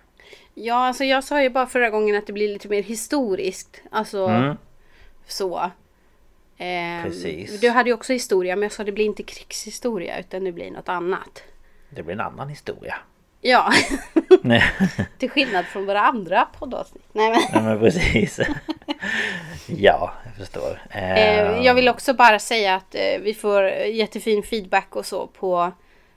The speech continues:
Speaker 1: på våra avsnitt och vad vi pratar om. Men, eh, vi fick ju också jättefin komplimang på våra nya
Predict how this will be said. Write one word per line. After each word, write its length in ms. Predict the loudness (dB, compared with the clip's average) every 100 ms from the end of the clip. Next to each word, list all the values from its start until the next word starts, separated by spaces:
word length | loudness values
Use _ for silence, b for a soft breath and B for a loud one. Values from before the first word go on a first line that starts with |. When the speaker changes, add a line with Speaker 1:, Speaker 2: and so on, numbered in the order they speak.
| _
Speaker 1:
på 120 | -6
våra 280 | 2 4 6
avsnitt 680 | 6 4 2 -4 -4 _ 0
och 220 | 0 2
vad 140 | 2
vi 100 | 0
pratar 380 | 0 -2 0 0
om. 220 | 0 0
Men, 280 | -2 -2 -2
eh, 120 | -2 -6 -10
vi 200 | -8 -6
fick 220 | -6 -4
ju 60 |
också 200 | -8 -2
jättefin 920 | 0 2 0 -6 -8 -4 -2 0 -2 -8 -18 -20
komplimang 640 | 0 0 2 -2 0 0 -2
på 120 | -4
våra 240 | -2 0
nya 600 | 0 0 -2 -2 -6 -8